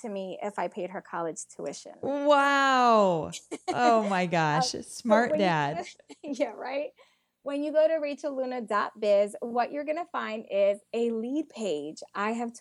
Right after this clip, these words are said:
Speaker 1: totally capitalized on lead pages. That's why I love them so much. And it is a lead page website, totally built on lead pages right now while we sort of get back up and running. But there is a freebie there for you waiting.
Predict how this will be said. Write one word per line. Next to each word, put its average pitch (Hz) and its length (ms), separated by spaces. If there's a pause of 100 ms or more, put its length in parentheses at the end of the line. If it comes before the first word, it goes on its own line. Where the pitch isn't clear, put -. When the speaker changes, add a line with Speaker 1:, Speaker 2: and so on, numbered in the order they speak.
(140)
Speaker 1:
totally 240 760 (440)
capitalized 214 880
on 214 180
lead 196 220
pages. 185 680
That's 185 200
why 190 140
I 190 40
love 190 280
them 185 160
so 185 240
much. 180 380 (120)
And 185 300 (120)
it 220 140
is 214 260
a 190 140
lead 214 360
page 220 360
website, 180 640 (180)
totally 269 440
built 202 280
on 202 140
lead 175 180
pages 165 580 (380)
right 202 320
now 180 360
while 190 540
we 185 240
sort 185 260
of 175 180 (340)
get 214 180
back 208 260
up 180 300
and 202 220
running. 180 360
But 202 160
there 196 140
is 202 140
a 220 40
freebie 214 480
there 190 220
for - 160
you 196 220
waiting. 190 600